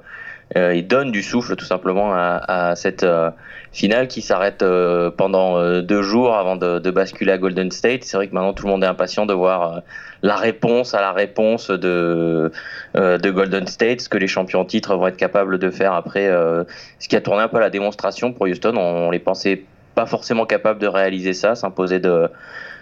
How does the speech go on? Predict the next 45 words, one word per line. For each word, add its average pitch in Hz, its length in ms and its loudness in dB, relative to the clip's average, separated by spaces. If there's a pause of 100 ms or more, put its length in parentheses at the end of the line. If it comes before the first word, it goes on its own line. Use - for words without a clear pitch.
(120)
de 107 100 4
vingt-deux 98 360 2
points, 113 300 2
de, 104 160 2
de 98 120 -2
faire 101 200 2
une 101 100 -2
bascule 101 420 -2
totale 107 320 2
de 98 80 -2
trente-cinq 98 480 -2
points, 110 400 2
euh, 87 500 0
en, 90 260 -2
entre, 98 340 0
euh, 87 420 2
deux 98 200 0
matchs. 107 400 -2 (520)
Donc, 101 260 0
euh, 95 320 2
on 90 120 2
va 98 100 4
voir, 117 340 2
euh, 92 460 2
ce - 120 -16
que, 110 120 -2
euh, 107 360 2
Golden 98 360 0
State 107 320 -2
a, 87 300 4
a, 85 540 0
a 95 60 2
dans 101 140 4
le 98 80 0
ventre 104 360 0
un 92 100 -2
petit 92 140 -10
peu. 131 140 0
On 120 160 2
les 90 140 -6
connaît, 110 340 0
hein, 117 160 -2
euh, 80 420 0
les 90 220 -2
Warriors. 101 500 2